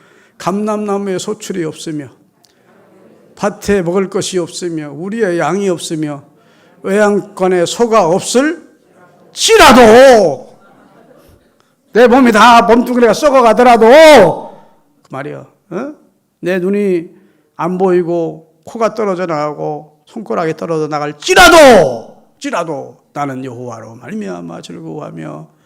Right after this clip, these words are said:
나의 구원의 하나님으로 말미암아 기뻐하겠습니다. 이 경지에 들어간 그리스도인들은 어떤 상황에도 감사하며 찬송하며 하는데, 그 찌라도를 갔다 오셔야 되는데.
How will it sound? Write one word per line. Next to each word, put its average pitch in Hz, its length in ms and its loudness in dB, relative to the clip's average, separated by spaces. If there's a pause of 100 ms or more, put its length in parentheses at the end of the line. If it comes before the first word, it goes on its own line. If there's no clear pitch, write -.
(520)
나의 117 260 -18
구원의 170 400 -8
하나님으로 170 560 -12
말미암아 156 640 -16
기뻐하겠습니다. - 800 -20 (1400)
이 302 260 4
경지에 285 480 4
들어간 233 360 0
그리스도인들은 208 800 -4
어떤 381 580 0
상황에도 277 600 0
감사하며 185 600 -14 (120)
찬송하며 170 520 -18
하는데, 185 420 -18 (880)
그 - 140 -18
찌라도를 320 500 -2
갔다 247 280 -4
오셔야 214 340 0
되는데. 208 340 -14